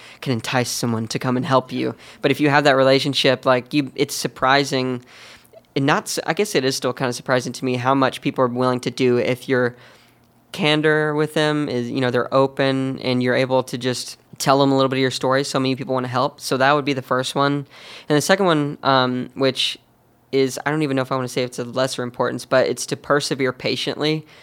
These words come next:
Uh, for me, I talked about it earlier, like, I tend to make decisions really quickly. I think with a little reflection, being self-aware is huge.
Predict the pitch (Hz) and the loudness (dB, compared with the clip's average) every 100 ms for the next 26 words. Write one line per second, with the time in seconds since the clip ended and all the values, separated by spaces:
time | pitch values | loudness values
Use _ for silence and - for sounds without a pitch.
0 | - - _ - 127 123 - 135 135 127 | -20 -20 _ 2 4 4 2 2 2 0
1 | 127 127 - 123 120 120 123 123 127 127 | -2 -6 -2 -2 0 -2 -2 -4 -4 -6
2 | 143 131 120 - - 127 123 123 123 120 | -4 -4 -4 -6 -6 -4 -4 -4 -6 -6
3 | 123 - 143 139 - - - 131 143 135 | -8 -2 -2 -2 -6 -20 -8 -2 0 0
4 | 139 127 123 _ - 143 131 123 120 - | 0 -2 -2 _ -4 0 2 0 -6 -2
5 | 127 - - 135 135 131 - 143 131 151 | -2 -2 -2 0 -2 -6 -2 -2 2 2
6 | 135 135 127 131 131 131 131 135 131 | 2 0 0 0 0 -2 -2 -2 -4